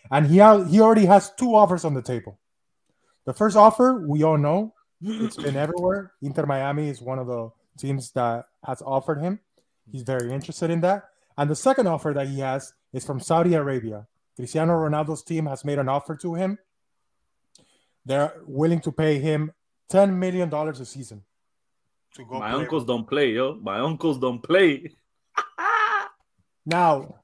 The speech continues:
Speaker 1: here's the, here's the tricky part. And this is where my source comes in. The player does not wanna go to Saudi Arabia.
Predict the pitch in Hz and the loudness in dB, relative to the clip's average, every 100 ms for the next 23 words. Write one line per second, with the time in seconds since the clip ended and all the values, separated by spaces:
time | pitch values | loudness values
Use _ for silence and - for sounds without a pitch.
0 | - - - 196 214 196 180 143 202 214 | -20 -20 0 6 6 4 0 2 2 4
1 | 196 - 208 190 156 117 - _ _ _ | 0 -6 -8 -8 -10 -12 -14 _ _ _
2 | _ - - _ _ - 135 139 165 180 | _ -14 -14 _ _ -12 -8 -6 -6 -8
3 | 165 170 170 160 139 135 - 151 143 - | -4 -2 -2 -2 -6 -8 -8 -10 -10 -8
4 | 131 131 123 113 113 _ _ _ _ _ | -10 -6 -6 -8 -14 _ _ _ _ _
5 | _ _ _ _ _ - 147 196 214 202 | _ _ _ _ _ -14 -4 -2 -2 -4
6 | 165 170 180 165 170 151 160 143 151 151 | -8 -8 -6 -6 -8 -8 -10 -8 -8 -6
7 | 139 127 123 104 | -8 -8 -10 -14